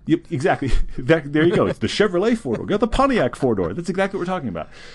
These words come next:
But, you know, it's got, it's got, it's got some attitude, which obviously the Quattroporte has. It's got some attitude. It's a big four-door. It actually has some, some agility. It's an interesting car, but underneath it's a Chevy. Okay, you can still find parts for it. It's not gonna be, I mean, the, the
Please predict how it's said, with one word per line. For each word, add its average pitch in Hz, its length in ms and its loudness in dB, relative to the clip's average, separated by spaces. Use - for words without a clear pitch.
But, 165 120 0
you 180 60 -2
know, 139 100 2
it's 139 120 -2
got, - 160 -4
it's 131 120 0
got, 185 300 -2
it's 131 160 -2
got 170 180 -4
some - 180 -4
attitude, 107 600 -2
which 104 120 -4
obviously 123 280 0
the 113 80 -4
Quattroporte 120 600 -4
has. 80 200 -10
It's 87 120 -12
got 143 200 -8
some 139 120 -8
attitude. 120 400 -4
It's 87 120 -6
a 92 40 -6
big 139 280 -4
four-door. 104 580 -2
It 123 100 -2
actually 156 340 -2
has 143 260 -4
some, 143 440 -4
some 135 240 -6
agility. 107 680 0
It's 90 120 -6
an - 100 -6
interesting 147 640 -2
car, 135 480 -4
but 175 120 0
underneath 208 380 4
it's - 120 -6
a 147 60 -2
Chevy. 120 460 -2
Okay, 160 240 -2
you 180 140 -2
can 156 100 -4
still 190 200 -6
find 160 280 -6
parts - 300 -6
for 156 260 -4
it. - 100 -10
It's 123 160 -6
not 160 180 -6
gonna 131 140 0
be, 131 220 0
I - 20 0
mean, 123 220 2
the, 120 140 -2
the 131 200 -6